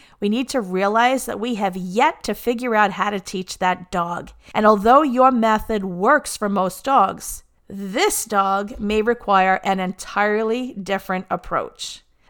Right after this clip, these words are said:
This weekend, I was trying to teach place to a dog. And while most dogs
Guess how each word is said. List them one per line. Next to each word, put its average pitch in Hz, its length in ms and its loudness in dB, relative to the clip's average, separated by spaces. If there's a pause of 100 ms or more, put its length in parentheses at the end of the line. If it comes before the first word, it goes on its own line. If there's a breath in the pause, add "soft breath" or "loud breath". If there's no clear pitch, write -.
This - 260 -2
weekend, 254 460 -2
I 214 220 4
was 220 200 -2
trying 262 340 4
to 220 120 0
teach 202 380 -6
place 226 380 0
to 185 140 -6
a 180 60 -4
dog. 202 400 -2 (760)
And 277 120 -4
while 277 140 4
most 247 320 4
dogs 208 280 2